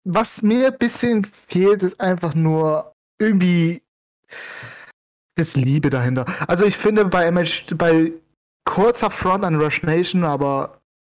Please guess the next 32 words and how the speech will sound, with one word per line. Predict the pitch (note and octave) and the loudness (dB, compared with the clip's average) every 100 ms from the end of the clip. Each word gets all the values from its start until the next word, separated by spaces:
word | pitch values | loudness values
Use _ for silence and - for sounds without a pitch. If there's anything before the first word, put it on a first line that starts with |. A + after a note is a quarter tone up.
| _ _ _ - | _ _ _ -12
ich | D#3+ D3 | -6 -2
weiß | C#3+ C#3 | -2 -2
nicht, | C3+ | -2
für | E3+ | 0
mich | F3 | 0
ist | D#3+ | -2
es | D#3+ | -2
ein | D#3+ | 0
M | D3 C#3+ | 0 0
L | |
G | C3 D#3 | -2 0
Rush | D3 C3+ | 0 -2
Server | - C#3 B2+ | -4 -2 -2
geworden. | B2 A#2+ B2 B2 B2+ A#2+ _ - | -2 -2 -2 -2 -4 -8 _ -6
Früher | G3+ G3+ | -2 2
war | F3+ | 0
es | E3+ - | 0 -2
so, | F3 E3 D#3+ | -2 -2 -2
okay, | D3 - E3+ | -6 -4 -2
Bad | D3+ E3+ | 0 -2
Wars | F3 E3+ | -4 -6
und | E3 | -4
so, | E3 D#3+ - - - - _ - - | -4 -4 -16 -20 -20 -20 _ -14 -4
aber | D3+ D#3 - - _ - | -2 -2 -4 -14 _ -8
M | D#3 | -2
L | D#3+ | -2
G | D#3+ F#3+ | 0 0
Rush, | F3 D#3+ - - | 0 -2 -6 -6
I | D3+ F3 | -2 0
don't | E3 D3+ C3+ B2+ | 0 0 0 -2
know. | A#2+ B2 C3+ C3 - - D3 - | -2 -2 -2 -4 -6 -10 -12 -8
Wie, | D3 E3+ | -2 -2